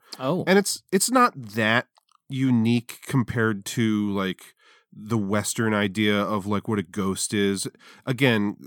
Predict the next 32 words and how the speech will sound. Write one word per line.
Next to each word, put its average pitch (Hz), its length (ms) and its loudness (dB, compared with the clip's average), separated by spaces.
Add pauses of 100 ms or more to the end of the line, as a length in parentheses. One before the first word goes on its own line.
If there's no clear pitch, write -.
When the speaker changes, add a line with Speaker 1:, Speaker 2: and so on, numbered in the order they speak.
(120)
Speaker 2:
thinking 147 400 2
about 113 400 2 (500)
just, 131 260 -2
like, 113 180 -2
any 127 320 2 (160)
dozens 104 720 2
of 92 520 -6
movies 101 540 0 (100)
that 90 180 -8
have, 92 200 -6
were 104 160 -4
produced 104 420 -4
in 107 80 -4
the 101 60 -2
United 95 260 -2
States 98 280 -4
that 92 80 -6
had 95 140 -4
nothing 95 280 -6
to 87 80 -10
do 92 160 -8
with 90 120 -8
Japan, 92 540 -6
where, 82 240 -8 (380)
you 92 100 -4
know, 85 160 -4
there's 85 340 -6
a 85 260 -6
tortured 104 460 -6
soul 104 480 0
who's, 104 500 -4 (380)
like, 95 220 -6